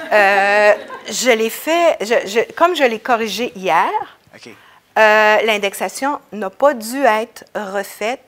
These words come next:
Speaker 1: Euh, comme j'ai ajouté aussi, euh, jeux vidéo où on nous demandait, un usager nous demandait est-ce que je mets un S à vidéo. Alors, on a ajouté, euh, un exemple,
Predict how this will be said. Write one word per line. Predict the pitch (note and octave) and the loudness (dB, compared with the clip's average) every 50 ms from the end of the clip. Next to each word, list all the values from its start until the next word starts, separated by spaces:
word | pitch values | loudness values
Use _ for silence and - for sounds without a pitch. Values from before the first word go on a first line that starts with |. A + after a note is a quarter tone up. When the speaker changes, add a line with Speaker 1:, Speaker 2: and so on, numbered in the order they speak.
| _ _ - - | _ _ -12 -6
Speaker 1:
Euh, | A3 G3+ G3 F#3+ F#3 F#3 F#3 F#3+ - - - - - - | -4 -2 -2 0 -2 -2 -4 -6 -10 -16 -20 -18 -10 -2
comme | C4 B3 B3 B3 | 0 0 0 0
j'ai | G#3+ A3+ G#3+ | 0 2 2
ajouté | G#3 G3+ G3+ G#3+ G#3 - A#3 G#3+ | 2 0 -2 -6 -10 -8 -8 -8
aussi, | G3 F#3+ F#3+ - - - - A#3+ B3+ C4+ C#4 - - - - _ - - | -8 -8 -10 -12 -12 -10 -8 -6 -6 -6 -8 -10 -14 -20 -20 _ -12 -10
euh, | G3 G3 | -10 -8
jeux | G3 G3+ G#3+ | -8 -8 -10
vidéo | G#3 G3 G3+ F#3+ G3+ G3+ F#3+ G3 | -10 -10 -10 -8 -6 -4 -4 -4
où | A3+ B3+ B3+ A3 G#3 | -4 -4 -6 -6 -8
on | G3+ | -8
nous | G3+ G3 G3+ | -8 -12 -12
demandait, | G3+ G3 F#3+ F#3+ F#3+ F#3 F#3+ G#3 A3+ B3+ C4+ | -10 -8 -8 -8 -8 -8 -6 -6 -4 -4 -4
un | A#3+ G#3 G#3 | -4 -6 -8
usager | G3 F#3+ G3+ F#3+ F#3+ A3+ A#3+ | -8 -8 -8 -8 -8 -8 -8
nous | A#3+ A3 G3+ | -8 -8 -10
demandait | G3 F#3 F3+ F3+ G3 A3 | -8 -10 -8 -8 -8 -8
est-ce | A#3 - | -10 -10
que | - A3 | -12 -14
je | F#3+ G3+ | -14 -12
mets | G3+ F#3 | -12 -12
un | E3+ F3+ | -12 -10
S | G3+ A3 G#3+ - - - - _ _ _ _ _ _ - | -12 -12 -12 -14 -16 -18 -20 _ _ _ _ _ _ -12
à | G3 G3+ | -12 -12
vidéo. | F#3+ G3+ F#3 F#3 F#3 F3 F3 A3+ C#4 _ _ _ _ _ _ _ _ - | -12 -12 -10 -10 -8 -8 -10 -12 -14 _ _ _ _ _ _ _ _ -10
Alors, | - G3+ F#3+ F#3+ | -6 -6 -6 -6
on | G#3 F#3 | -6 -6
a | F#3 F3+ | -8 -8
ajouté, | F3+ F#3+ G3 F#3+ - - G#3+ G#3+ G#3+ G#3+ G#3 | -8 -8 -12 -16 -14 -12 -10 -8 -6 -6 -8
euh, | F#3 F3+ F#3 F3+ - | -8 -10 -10 -12 -14
un | - G3 F3+ F3 | -14 -14 -12 -12
exemple, | F3 E3+ F3 F3 F#3+ A3 C4+ D4 C#4+ - | -12 -12 -10 -8 -6 -6 -6 -6 -8 -10